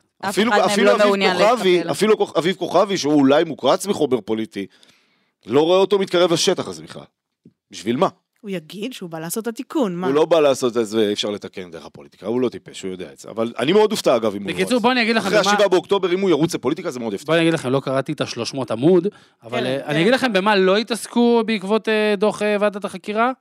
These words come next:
Speaker 3: Mm.
Speaker 4: באיך זה לא יקרה עוד פעם.
Speaker 3: אתה
Speaker 4: בזה
Speaker 3: יודע
Speaker 4: לא
Speaker 3: למה?
Speaker 4: התעסקו.
Speaker 3: אבל אתה יודע למה?
Speaker 4: למה?
Speaker 3: כי יש פה, ואז אנחנו נחזור לשוויון בנטל שקיבלתי פה כבר צרחות, כי בסוף, פה אתה נוגע, אה, בסוף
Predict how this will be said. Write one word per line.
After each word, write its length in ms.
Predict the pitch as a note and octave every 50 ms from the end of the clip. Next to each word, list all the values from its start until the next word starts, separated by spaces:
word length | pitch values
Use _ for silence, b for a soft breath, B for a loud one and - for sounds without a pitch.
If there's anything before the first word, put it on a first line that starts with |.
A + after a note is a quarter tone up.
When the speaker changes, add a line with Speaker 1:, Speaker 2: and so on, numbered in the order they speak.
| _
Speaker 3:
Mm. 40 | G#3 G3 G3 G#3 A3+ A3 _ _ _ _
Speaker 4:
באיך 320 | - C3+ D3+ E3 E3 - D3
זה 120 | C#3+ C#3+
לא 120 | C3+ C3
יקרה 200 | B2 A2 - A#2+
עוד 120 | A2 G#2+ G#2+
פעם. 160 | _ - A2 F#2+ _ - _ _ _ _ _ _ _ _ _ _ _ _ _ _ _ _ B B B B B B B B
Speaker 3:
אתה 160 | E3+ - - C4
Speaker 4:
בזה 140 | B3+ A3 D4
Speaker 3:
יודע 100 | D4+ D4+ D4+
Speaker 4:
לא 60 | D4+
Speaker 3:
למה? 140 | D4 C#4 C#4
Speaker 4:
התעסקו. 320 | C#4+ C#4 A3 C4+ C4+ B3+ A#3+
Speaker 3:
אבל 220 | G3 F#3 F#3+ F3+ F3+
אתה 140 | F3 - G3+
יודע 220 | G3 G3+ B3 B3+ C4
למה? 180 | C4+ C#4 C#4+ C#4+ C#4 -
Speaker 4:
למה? 280 | D3+ C#3+ C#3+ C#3+ D#3 E3 E3+
Speaker 3:
כי 100 | G3+ A3 A3
יש 120 | A#3+ -
פה, 200 | _ - C#4 D4 D4 C#4+ _ _ _ _ -
ואז 380 | F#3+ F3 E3+ G3+ F#3+ G3+ G3+ G#3
אנחנו 320 | F#3+ F#3 - - F#3 F3+
נחזור 340 | E3 - - F#3+ G3+ F#3 G3
לשוויון 840 | F#3+ F3+ F3 F3 E3+ E3 E3 E3 E3+ - - - F3+ F3+ F#3+ F#3 F3+
בנטל 360 | E3 E3+ F3 F#3+ F#3 - F#3 E3+
שקיבלתי 760 | D#3+ - F3+ F3 F3 E3 D#3 _ _ - F3 F3+ F3 F3 F#3+
פה 100 | E3+ F3
כבר 180 | E3 E3+ E3 D#3+
צרחות, 440 | - - D#3+ - - B3 C4+ - b b b b b b b b b
כי 120 | - - G#3
בסוף, 520 | F3+ G3 - - D4+ F#4 G4+ - - - _ _ -
פה 180 | C#4 C#4+ C4+
אתה 160 | A3+ - F3+
נוגע, 380 | F3 F3 E3+ E3+ G3+ A#3+ C4 C#4+ D4 _ _ _ _ _ _ _ _ _ _ _ _ _ - G3+
אה, 180 | F#3 F3+ F3+ F3+ _ _ -
בסוף 500 | G3+ F3+ G#3 - - A#4 A#4 - -